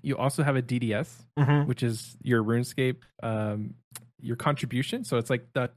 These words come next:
Speaker 1: the holy triangle of games that you like to play.
Speaker 2: Well, it's a little biased because I also have a, a map of Gielinor in between all those as well.
Speaker 1: Yes.
Speaker 2: And then on the wall over there, I have, uh, Gyarados. It's actually really cool. It's like, uh, somebody, I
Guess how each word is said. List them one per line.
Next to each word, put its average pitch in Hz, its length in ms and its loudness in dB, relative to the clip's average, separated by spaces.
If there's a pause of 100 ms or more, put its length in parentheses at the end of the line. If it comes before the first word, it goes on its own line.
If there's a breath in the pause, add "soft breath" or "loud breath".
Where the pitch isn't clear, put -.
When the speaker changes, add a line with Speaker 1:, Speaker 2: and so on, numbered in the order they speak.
Speaker 1:
the 123 80 0
holy 139 240 -2
triangle 123 560 -2
of 110 260 -4 (420 soft breath)
games 123 200 0
that 117 100 -4
you 127 100 0
like 120 180 0
to 110 60 -4
play. 117 420 0
Speaker 2:
Well, 147 240 6
it's 143 220 2
a 165 80 10
little 170 260 10
biased 131 500 8
because 131 240 4
I 120 80 8
also 120 280 4
have 135 180 6
a, 110 220 6 (240)
a 117 120 -4
map 113 280 2
of 101 160 0
Gielinor 131 580 0 (140)
in 123 160 4
between 113 400 2
all 123 160 4
those 120 280 2
as 101 160 -2
well. 104 360 0 (400 soft breath)
Speaker 1:
Yes. 127 280 4
Speaker 2:
And 123 80 4
then 120 200 4
on 143 180 6
the 143 100 6
wall 151 440 2
over 131 200 2
there, 127 280 0
I 123 100 0
have, 120 400 -4
uh, 117 300 -6 (220)
Gyarados. 104 720 0 (380)
It's 143 100 2
actually 202 220 8
really 143 280 10
cool. 139 280 8
It's - 140 2
like, 139 180 6
uh, 113 480 4
somebody, 170 420 4
I - 40 2